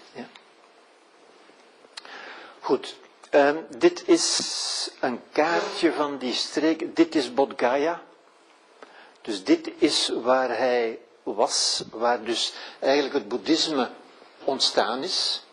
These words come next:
Ja? En er zijn allerlei verhalen over de eerste, de eerste lezing die hij gaf in dat hertenpark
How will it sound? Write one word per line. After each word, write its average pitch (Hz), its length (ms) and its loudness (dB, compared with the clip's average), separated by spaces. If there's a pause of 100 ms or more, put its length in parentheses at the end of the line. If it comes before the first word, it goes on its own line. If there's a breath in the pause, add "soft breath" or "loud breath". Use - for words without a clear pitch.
(240)
Ja? 135 200 -8 (520 loud breath)
En 120 140 -10
er 101 60 -8
zijn 101 180 -4
allerlei 120 360 0
verhalen 120 540 -4
over 117 300 -6
de 123 140 -6
eerste, 123 680 -2 (320 loud breath)
de 185 140 -6
eerste 123 400 -4
lezing 131 640 -2
die 123 160 0
hij 117 140 -2
gaf 131 220 -4
in 120 120 -6
dat 107 160 -4
hertenpark 131 680 -2